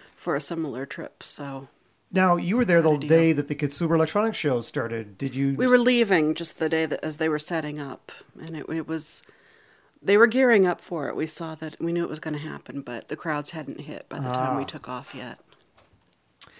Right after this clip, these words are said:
Speaker 2: Well, it's, uh, twenty ten, or are you, are you saying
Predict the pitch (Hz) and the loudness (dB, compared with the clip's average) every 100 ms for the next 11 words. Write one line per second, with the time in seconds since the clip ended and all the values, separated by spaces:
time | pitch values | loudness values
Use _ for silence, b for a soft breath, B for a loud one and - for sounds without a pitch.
0 | B B B 165 214 226 156 156 151 - | B B B 6 6 6 2 0 0 0
1 | 147 135 - 160 196 202 208 196 226 - | 2 0 4 4 4 6 6 6 2 -4
2 | _ _ - 139 139 147 147 156 160 147 | _ _ -6 0 0 2 2 4 6 6
3 | 135 | 4